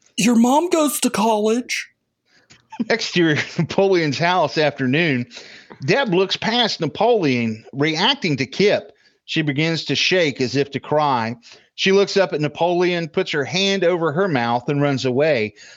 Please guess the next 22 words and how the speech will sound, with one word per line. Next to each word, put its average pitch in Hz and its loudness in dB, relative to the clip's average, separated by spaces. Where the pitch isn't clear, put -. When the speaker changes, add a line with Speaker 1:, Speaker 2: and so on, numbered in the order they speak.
Speaker 2:
leaving 208 2
her 170 2
caboodles 151 0
behind. 123 -2
Napoleon 165 2
stands 165 0
confused. 143 0
He 113 -4
closes 175 0
the 147 -4
door. 127 0
Exterior, 175 2
Napoleon's 147 0
backyard, 143 2
afternoon. 147 0
Napoleon 180 0
stands 156 0
looking 143 0
into 151 0
a 127 2
fenced 147 -4
yard. 120 0